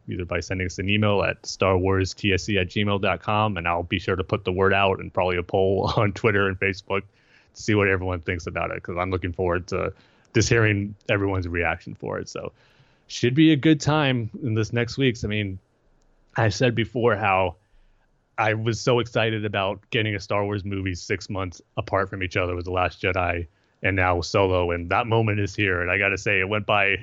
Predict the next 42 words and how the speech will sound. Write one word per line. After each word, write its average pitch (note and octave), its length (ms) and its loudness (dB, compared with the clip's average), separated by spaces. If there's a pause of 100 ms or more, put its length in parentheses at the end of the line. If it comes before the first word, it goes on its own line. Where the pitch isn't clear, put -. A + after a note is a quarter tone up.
(100)
as A2 160 -6
quickly C#3 320 0
as A#2+ 120 0
I A#2 80 2
was A2 140 0
<laughs> B2+ 80 2
hoping A2+ 300 0
it A#2+ 260 -2
would. F#2+ 260 -4
It's G2 240 -6
been G#2 140 -2
awesome A2 460 -2
to F#2+ 280 -4 (680)
experience D3 600 2
The C#3 80 -2
Last B2+ 240 2
Jedi B2+ 460 2
and A2+ 220 -2
the C#3 120 -2
aftermath B2+ 640 0
that B2 180 0
followed. B2+ 520 2
I A#2+ 40 -6
mean, G#2 160 -2
not A2 140 0
all A2 180 0
of A2+ 100 0
it A2+ 120 -2
was G#2+ 160 -4
fun, G#2+ 380 -2 (160)
<laughs> C#3 680 -2
interacting A2+ 460 0
with A2 140 -4
certain A2 260 -4
fans G#2 320 -2
and G#2 100 -6
seeing G#2 260 -4
the G2 80 -4
reaction F#2+ 420 -2
to G2+ 100 -8
that, G2 240 -2
but F#2+ 200 0